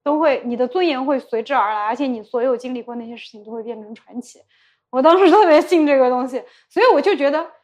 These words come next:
没关系，你们现在看不起我，等我高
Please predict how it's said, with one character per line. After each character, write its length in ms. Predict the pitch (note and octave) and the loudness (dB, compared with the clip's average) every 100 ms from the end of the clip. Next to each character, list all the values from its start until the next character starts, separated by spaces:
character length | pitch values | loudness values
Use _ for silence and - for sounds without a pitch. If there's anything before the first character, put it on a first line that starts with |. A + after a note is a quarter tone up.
| _ _ _ | _ _ _
没 160 | B3+ D4+ | -6 0
关 100 | E4 D#5 D#5+ | 4 4 2
系， 200 | - - | -8 -6
你 180 | C4 | -2
们 80 | C4 | 0
现 160 | D#4 A#4 | 2 0
在 80 | A4 | 0
看 260 | C5 F#4 | 2 2
不 80 | D4 | 0
起 200 | - - | -6 0
我， 240 | A4 C4 - | 0 0 -6
等 120 | C4+ | -2
我 140 | E4+ - | -2 -2
高 160 | - | 4